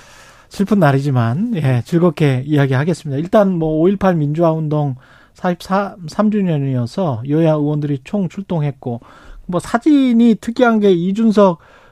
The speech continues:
전 대표하고 전 의원 씨하고 같이 주먹밥, 어,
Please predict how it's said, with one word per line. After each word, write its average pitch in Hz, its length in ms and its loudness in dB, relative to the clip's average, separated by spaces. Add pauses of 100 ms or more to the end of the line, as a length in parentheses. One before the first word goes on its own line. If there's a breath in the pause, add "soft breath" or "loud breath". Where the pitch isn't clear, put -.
전 165 500 0
대표하고 160 600 2
전 143 220 -2
의원 151 180 -2
씨하고 139 320 -6
같이 131 380 -10
주먹밥, 143 540 -4 (580 soft breath)
어, 120 480 -6